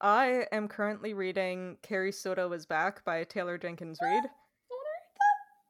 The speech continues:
Speaker 2: that. <laughs>
Speaker 1: Yeah, it's pretty good so far. She's, like, a famous person, which is exactly what I came here for.
Speaker 2: I, I love
Speaker 1: <laughs>
Speaker 2: that. I'm so here for it.
Speaker 1: It's pretty great.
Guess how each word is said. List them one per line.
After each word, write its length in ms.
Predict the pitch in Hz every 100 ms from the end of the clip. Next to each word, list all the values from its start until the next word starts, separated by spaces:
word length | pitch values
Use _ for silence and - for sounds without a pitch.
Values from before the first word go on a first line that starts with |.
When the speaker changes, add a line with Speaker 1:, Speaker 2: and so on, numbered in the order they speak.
| _ _ _ -
Speaker 2:
that. 60 |
<laughs> 420 | 480 480 453 453 277
Speaker 1:
Yeah, 160 | 127 - -
it's 140 | -
pretty 200 | - 214
good 180 | 294 -
so 180 | 208 196
far. 380 | 208 202 220 - _ _ _
She's, 440 | - - 170 165 -
like, 240 | 170 170
a 440 | 170 175 170 175 170 _ _ _ _ _ _
famous 380 | - 180 175 202 220 220 208
person, 480 | 156 156 156 156 165
which 180 | - 180
is 120 | 175
exactly 380 | 175 170 165 180
what 120 | 175 180
I 60 |
came 200 | 185 220
here 140 | 220 156
for. 280 | - - - 208
Speaker 2:
I, 140 | 185 -
I 40 | 294 330
love 180 | - 349
Speaker 1:
<laughs> 40 | -
Speaker 2:
that. 360 | 415 156 143 -
I'm 200 | 185 202
so 380 | - - 196 180
here 280 | 185 160 175
for 220 | - -
it. 400 | 69 85 233 - -
Speaker 1:
It's 140 | 226
pretty 220 | - 196
great. 320 | 180 175 165